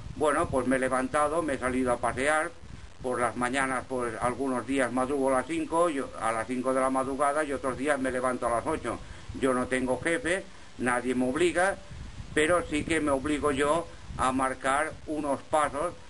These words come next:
porque tampoco son negocios y como tales hay que marcar un plan y actuar cada día. Y cada día, paso a paso, al final vienen los resultados.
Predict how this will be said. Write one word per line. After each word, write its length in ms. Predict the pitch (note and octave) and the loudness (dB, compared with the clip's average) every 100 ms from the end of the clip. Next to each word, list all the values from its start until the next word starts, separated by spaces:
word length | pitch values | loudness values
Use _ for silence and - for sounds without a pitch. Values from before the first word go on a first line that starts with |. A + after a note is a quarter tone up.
| - - | -14 -8
porque 380 | C#3 D3 C#3+ E3 | -2 0 0 0
tampoco 800 | D#3+ B2+ - C#3 B2+ D#3 D3+ C#3+ - - - - - - - | 2 0 0 -2 0 4 4 4 0 -10 -10 -8 -8 -10 0
son 220 | D3+ D3+ | 2 2
negocios 600 | D3 D#3 E3 C#3 E3+ F3 - | 2 2 2 2 2 2 0
y 100 | C#3 | -4
como 320 | C3+ C#3+ C#3 | 0 2 2
tales 400 | C#3 C#3 D3+ D#3+ B2 | 4 2 2 -2 -2
hay 160 | B2+ C3 | -2 -2
que 120 | C#3 | 0
marcar 420 | C3+ C3 C#3+ C#3 - | 0 0 2 0 0
un 180 | D#3 C#3 | -6 -4
plan 380 | D3+ C#3+ E3 D3 - - - | 2 2 2 -4 -14 -18 -6
y 140 | C3+ | 0
actuar 580 | C#3 C3+ C#3 C3+ D3 D#3 | 2 0 0 4 4 2
cada 320 | - C#3+ C3+ | 2 2 2
día. 320 | B2+ A#2+ F2+ - - - G#2+ | 0 -2 -4 -8 -14 -12 -6
Y 120 | A2+ | 0
cada 300 | C#3 C#3+ D3 | 2 4 2
día, 300 | D3+ C#3+ C#3 | 2 0 2
paso 240 | D3 - | 0 0
a 80 | C3+ | 0
paso, 480 | C#3+ C#3+ C#3+ E3+ - | 2 0 0 -2 -2
al 180 | B2+ B2+ | -2 -2
final 460 | - - C#3 D3+ - - - | -2 0 2 0 -4 -12 -14
vienen 420 | F#2+ C3 C#3+ D3+ C#3+ | -2 0 2 2 2
los 140 | A#2 | 0
resultados. 640 | A2+ A#2+ A2 B2+ A2+ F#2 | 0 -2 0 0 0 -4